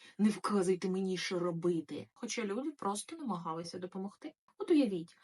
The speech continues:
ви наймаєте людину для того, щоб вона вам допомагала, для того, щоб вона вам продавала товар. А замість цього ви на неї виливаєте всі свої дитячі образи.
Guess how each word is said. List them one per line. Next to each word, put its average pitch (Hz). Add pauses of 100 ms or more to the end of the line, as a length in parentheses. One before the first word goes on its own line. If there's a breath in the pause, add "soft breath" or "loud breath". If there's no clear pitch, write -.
(180 loud breath)
ви 294
наймаєте 294
людину 247
для 214
того, 233
щоб 208
вона 202
вам 196
допомагала, 185
для 208
того, 190
щоб 175
вона 196
вам 214
продавала 175
товар. 175 (260 loud breath)
А 190
замість 208
цього 233 (260 loud breath)
ви 294
на 269
неї 262
виливаєте 208
всі 220
свої 175
дитячі 190
образи. 139